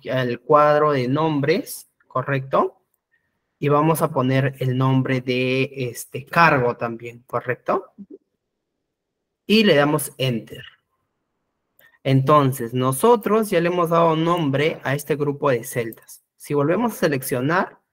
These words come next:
miren que aquí tiene por nombre cargo, ¿correcto? Entonces, ¿qué pasa? Cuando en el último, en la veinticuatro, nos pedía número de secretarias de la empresa, en vez de seleccionar todo este rango, chicos,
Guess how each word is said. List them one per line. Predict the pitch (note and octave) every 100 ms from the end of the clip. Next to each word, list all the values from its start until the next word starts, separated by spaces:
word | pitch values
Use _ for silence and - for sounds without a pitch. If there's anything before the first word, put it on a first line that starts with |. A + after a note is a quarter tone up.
| _ _ _ _ _
miren | - D3+ E3+ F3 F#3
que | - B2+
aquí | C3+ D3+ D3+ C#3+ _
tiene | - D3+ D3+
por | D3 C3+
nombre | C3+ B2+ B2 B2+ -
cargo, | - B2 A2+ - - C3 _ _
¿correcto? | - A#2+ C3 C3 C3 D#3+ F4+ - _ _ - - _
Entonces, | C#3 C#3 C#3 D3 C3 C3
¿qué | -
pasa? | F#3 D#3+ C3 B2+ -
Cuando | - C#3
en | C#3
el | C#3 D#3
último, | G#3+ G3+ G3+ F#3
en | D#3 B2+
la | B2+
veinticuatro, | B2 A#2+ B2+ - D#3 D#3 D3+ E3+
nos | D3 -
pedía | C3 B2+ B2 A#2+
número | C#3 F#3+ A#3 A3+
de | E3+
secretarias | C3+ B2+ A#2+ C#3+ E3 E3
de | B2+
la |
empresa, | A#2+ A#2+ D#3+ E3 - C#3+ F4+ - _ _ _ _ -
en | D3+ D#3+
vez | F#3+ A3
de | A3
seleccionar | F#3+ C#3+ C3+ C3+ D#3 D3 -
todo | F#3+ G#3+ G#3 F3+
este | - D#3
rango, | C#3+ D3+ D3 C3 B2
chicos, | - B2+ - D#3+ - -